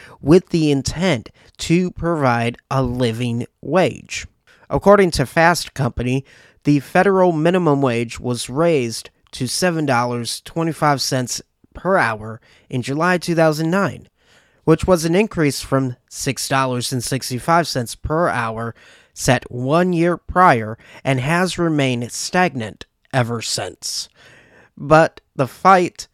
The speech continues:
to earn fifteen dollars per hour isn't merely about making more money from employment. So much more is in play. In a recent viral video, workers at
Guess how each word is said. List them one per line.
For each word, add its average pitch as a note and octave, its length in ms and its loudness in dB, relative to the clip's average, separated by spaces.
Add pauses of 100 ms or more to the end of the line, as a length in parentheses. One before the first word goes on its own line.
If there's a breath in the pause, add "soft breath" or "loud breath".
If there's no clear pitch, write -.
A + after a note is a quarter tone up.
(200)
to C3+ 280 -4
earn C#3+ 440 0
fifteen E3 640 -2
dollars B2 520 -2
per D#3+ 320 0
hour A#2 440 -2 (100)
isn't E3+ 440 -4
merely C3+ 800 -2
about C3 340 -4
making C3 440 -4
more B2+ 280 -2
money B2+ 380 -2
from B2 260 -8
employment. A#2 760 -6 (440 soft breath)
So - 320 2
much F#3 300 -2
more C#3+ 240 0
is A2+ 160 -8
in A#2 160 -6
play. - 440 -12 (540)
In D3+ 140 2
a D#3 60 6
recent D#3+ 500 2 (180)
viral C#3 680 2
video, A#2+ 600 0 (320 loud breath)
workers D#3+ 720 2
at C#3 340 0